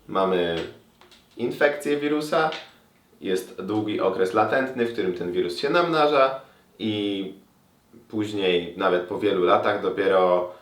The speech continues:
y, zaczyna się aktywować i dochodzi do zniszczenia tej komórki, rozsiewając dużą ilość wirusów. Czyli jeżeli chcemy mieć bakteriofaga, który skutecznie będzie nam leczył i szybko, y, takie zakażenia bakteryjne,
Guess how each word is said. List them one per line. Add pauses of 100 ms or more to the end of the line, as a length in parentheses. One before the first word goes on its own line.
(320)
y,
zaczyna
się
aktywować
i
dochodzi
do
zniszczenia
tej
komórki,
rozsiewając
dużą
ilość
wirusów. (1300)
Czyli (140)
jeżeli
chcemy
mieć
bakteriofaga,
który
skutecznie
będzie
nam
leczył
i
szybko, (720)
y,
takie
zakażenia (800)
bakteryjne,